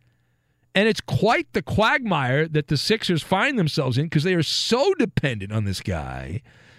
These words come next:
this, they need him so to be the dominant force that he was back in Game three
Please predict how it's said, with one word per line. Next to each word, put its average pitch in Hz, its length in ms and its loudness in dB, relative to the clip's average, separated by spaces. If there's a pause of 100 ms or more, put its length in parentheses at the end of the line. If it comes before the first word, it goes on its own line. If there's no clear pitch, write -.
(140)
this, 156 340 0
they 185 160 2
need 247 300 2
him 196 120 2
so 262 840 2
to 175 120 2
be 208 220 0
the 190 100 2
dominant 185 520 0
force 202 300 0
that 151 120 0
he 170 100 2
was 160 320 0
back 156 340 0
in 139 120 -2
Game 143 260 -2
three 175 480 0